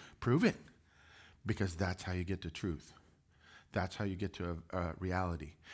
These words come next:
It may take some time. It may be painful, uncomfortable, frustrating. It will absolutely be different than you had planned it. And yet, when you get through it all the way to the other side, you'll be like, "Gee, that,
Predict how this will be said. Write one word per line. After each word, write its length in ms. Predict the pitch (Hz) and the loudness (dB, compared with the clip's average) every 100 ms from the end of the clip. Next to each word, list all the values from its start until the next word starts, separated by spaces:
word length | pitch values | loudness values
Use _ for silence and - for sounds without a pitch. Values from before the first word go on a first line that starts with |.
| - | -8
It 140 | 90 87 | -2 0
may 140 | 104 | 0
take 320 | 98 120 117 | 2 0 0
some 180 | - 120 | 0 -2
time. 460 | 117 - 90 90 95 | 0 0 2 2 0
It 160 | 92 | 0
may 160 | 95 95 | 0 0
be 180 | 95 98 | 0 -2
painful, 640 | - 113 107 107 101 104 | 2 2 2 0 -2 0
uncomfortable, 720 | 104 104 - 107 101 87 92 92 | 0 -2 0 0 0 -2 -2 -2
frustrating. 680 | - 110 - 98 87 92 | -2 -2 -2 0 0 0
It 160 | 98 90 | 0 0
will 380 | 90 110 123 117 - | 2 6 6 4 12
absolutely 840 | 143 151 - 139 123 175 113 107 | 12 12 10 6 8 8 6 2
be 180 | 95 98 | 4 0
different 560 | 85 95 151 117 92 82 | 4 6 6 6 0 2
than 240 | 95 90 | 2 8
you 160 | 147 285 | 12 12
had 180 | 127 | 12
planned 280 | - 101 87 | 8 2 4
it. 120 | 110 - - - - - | 4 2 -6 -10 -8 2
And 280 | 107 110 | 4 12
yet, 360 | 131 277 196 - - - - | 12 12 12 6 -12 -2 8
when 200 | 156 143 | 10 12
you 80 | |
get 300 | 127 - 208 | 12 12 12
through 380 | - - 302 202 | 12 12 12 12
it 140 | 190 - | 12 12
all 160 | 247 | 12
the 60 | 254 | 12
way 140 | 240 | 12
to 160 | 233 262 | 12 12
the 160 | 208 - | 12 12
other 220 | 269 190 | 12 12
side, 340 | - 294 277 | 12 12 12
you'll 100 | 220 | 12
be 100 | 214 | 12
like, 200 | 226 180 - - - - - - - - - - - | 12 12 12 0 -8 -8 -10 -14 -16 -20 -20 -20 -6
"Gee, 560 | - - - 294 302 156 | 0 4 6 8 10 10
that, 420 | - 285 311 | 10 8 8